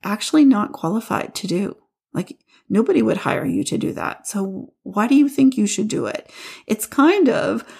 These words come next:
like hiring the C E O of a Fortune five hundred company and paying that salary and then saying, "Oh, I need my house rewired." It's, it's kind of like that. You are not qualified for that job. And so I want you to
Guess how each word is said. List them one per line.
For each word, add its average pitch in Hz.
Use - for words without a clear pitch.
like 247
hiring 208
the 180
C 202
E 196
O 175
of 170
a 190
Fortune 202
five 180
hundred 269
company 135
and 202
paying 202
that 180
salary 202
and 175
then 180
saying, 190
"Oh, 240
I 196
need 208
my 180
house 196
rewired." 151
It's, -
it's -
kind 262
of 294
like 254
that. 233
You 202
are 208
not 208
qualified -
for 165
that 160
job. -
And 254
so 254
I 240
want 247
you 220
to 214